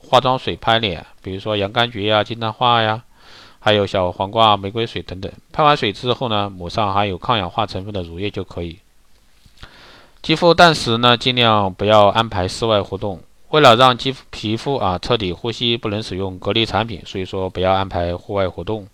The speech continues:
宅在家，让身体和肌肤一起放松休息。同时呢，时常观察镜子中自己的皮肤状况，多久觉得紧绷，多久剃须出油，是否缺乏弹性，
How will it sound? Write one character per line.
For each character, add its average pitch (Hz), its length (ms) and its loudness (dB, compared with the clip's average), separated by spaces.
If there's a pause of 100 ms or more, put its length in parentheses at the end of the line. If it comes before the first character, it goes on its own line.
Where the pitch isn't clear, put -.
(500)
宅 123 100 4
在 143 200 8
家， 143 320 6
让 110 360 4
身 - 160 -4
体 117 160 -8
和 95 120 -6
肌 110 180 -6
肤 113 180 -4
一 113 120 -6
起 87 160 -10
放 101 200 -2
松 104 200 -8
休 110 160 -4
息。 92 240 -12 (200)
同 123 160 0
时 139 140 0
呢， 131 160 4
时 127 140 -2
常 123 180 0
观 131 160 0
察 104 160 -2
镜 120 160 -4
子 90 140 -8
中 107 200 -6
自 113 140 -10
己 101 80 -8
的 85 100 -6 (120)
皮 - 160 -10
肤 113 100 -10
状 127 180 0
况， 123 280 -2 (560)
多 180 100 2
久 160 140 4
觉 123 100 0
得 131 80 4
紧 98 220 -2
绷， 117 180 0
多 123 100 -8
久 92 240 -6
剃 110 160 -10
须 113 160 -6
出 127 160 -6
油， 90 360 -4
是 - 200 -6
否 85 480 -6
缺 120 200 -6
乏 110 160 2
弹 92 200 -6
性， 110 280 -6